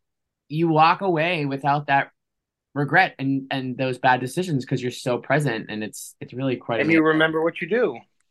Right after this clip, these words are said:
Speaker 1: Exactly.
Speaker 2: <laughs>
Speaker 1: That's what makes a lot of my friends that are still, that use, not, aren't necessarily addicts, but are still u-, you know, using or drinking,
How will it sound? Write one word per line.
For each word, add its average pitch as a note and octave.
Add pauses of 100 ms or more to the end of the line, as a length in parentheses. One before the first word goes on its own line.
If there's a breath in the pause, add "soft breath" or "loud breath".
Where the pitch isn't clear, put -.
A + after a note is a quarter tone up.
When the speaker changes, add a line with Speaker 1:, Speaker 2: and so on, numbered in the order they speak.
(120)
Speaker 1:
Exactly. C3 (120)
Speaker 2:
<laughs> -
Speaker 1:
That's G#3
what A#3
makes G3+
a F3+
lot D3+
of F3+
my E3
friends D#3 (120)
that D3
are C#3
still, C3+
that C3+
use, F#3
not, D3
aren't C#3
necessarily C3+
addicts, A#2+
but A#2+
are A#2
still B2
u-, C3+
you C3
know, A2+
using A#2
or A2
drinking, C3+